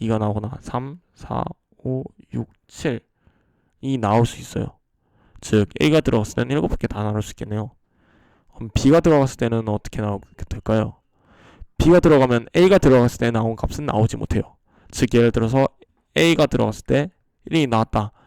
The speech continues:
하면 B가 들어갔을 때는 일이 들어가면 절대, 일이 나오면 절대 안 돼요. 일이 아닌 다른 거,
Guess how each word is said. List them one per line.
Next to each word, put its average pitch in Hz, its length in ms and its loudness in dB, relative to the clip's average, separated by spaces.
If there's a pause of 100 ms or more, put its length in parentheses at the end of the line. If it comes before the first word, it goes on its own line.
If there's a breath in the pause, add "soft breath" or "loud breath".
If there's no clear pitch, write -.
(220 soft breath)
하면 120 300 -4
B가 135 260 4
들어갔을 110 580 -2
때는 120 300 -2 (460 soft breath)
일이 190 240 0
들어가면 120 520 0 (160)
절대, - 320 -12 (160)
일이 165 220 -6
나오면 110 260 -6
절대 127 300 -6
안 117 100 -6
돼요. 127 140 -14 (1040)
일이 160 240 -2
아닌 131 340 -6
다른 151 300 -8
거, 120 120 -6